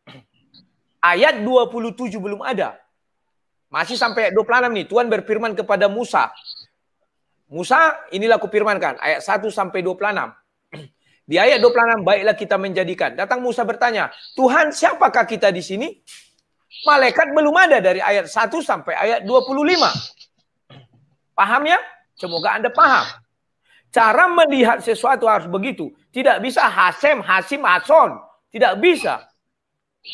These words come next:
Kamu harus melihat ayat itu terurut. Karena itu sistematis. Maka ketika saat itu Musa menggali, yang digali Musa adalah hanya ada empat hal. Yang pertama,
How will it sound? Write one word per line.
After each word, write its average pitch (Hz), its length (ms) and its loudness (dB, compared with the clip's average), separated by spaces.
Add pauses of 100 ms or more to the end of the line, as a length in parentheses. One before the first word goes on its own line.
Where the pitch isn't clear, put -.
(280)
Kamu 254 280 0
harus 311 240 2
melihat 247 320 -2
ayat 208 240 0
itu 208 240 -10
terurut. 247 560 -2 (240)
Karena 208 320 -4
itu 180 240 -6
sistematis. 294 640 -2 (880)
Maka 302 320 2
ketika 240 480 0
saat 196 240 -2
itu 311 240 -6
Musa 233 320 -4
menggali, 220 480 2 (640)
yang 262 240 -2
digali 262 560 2
Musa 262 400 2
adalah 190 560 2 (400)
hanya 208 320 -2
ada 190 320 0
empat 160 240 -6
hal. 233 480 2 (400)
Yang 190 240 -6
pertama, 247 640 0